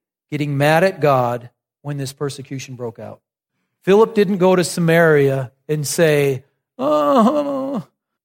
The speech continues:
now I gotta live here because God left us in Jerusalem and now it's all terrible and I wish God wasn't so terrible." You know, he goes to Samaria and he's like, "You know what? God is so awesome.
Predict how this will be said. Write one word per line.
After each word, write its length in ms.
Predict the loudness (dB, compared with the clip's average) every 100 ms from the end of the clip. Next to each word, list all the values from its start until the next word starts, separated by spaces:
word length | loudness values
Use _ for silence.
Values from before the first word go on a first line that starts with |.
| _ _ _
now 100 | 0
I 100 | 4
gotta 220 | 4 4 4
live 200 | 4 4
here 560 | 4 4 4 4 2
because 460 | 0 -4 -2 -4 -2
God 500 | 2 4 4 2 0
left 420 | 2 2 2 0
us 240 | 0 0
in 140 | -6 -6
Jerusalem 760 | -4 -4 -4 -4 -4 -4 -4 -8
and 100 | -6
now 280 | -4 -4
it's 140 | -6 -2
all 300 | 2 2 0
terrible 760 | 0 2 4 2 2 2 2
and 120 | 0
I 100 | -2
wish 300 | -6 -6 -8
God 440 | -4 0 2 2 0
wasn't 380 | -4 -4 -6 -10
so 220 | -8 -8
terrible." 680 | -8 -4 -2 -2 -4 -10 -10 _ _ _
You 80 | 2
know, 160 | 4
he 320 | 4 4 4 4
goes 260 | 4 2 2
to 100 | 0
Samaria 720 | 2 4 6 6 6 6 4
and 320 | 0 -2 0
he's 120 | 4
like, 220 | 4 4
"You 80 | 4
know 140 | 4 6
what? 240 | 4 6
God 240 | 6 6
is 120 | 4 4
so 240 | 4 6
awesome. 480 | 8 6 4 0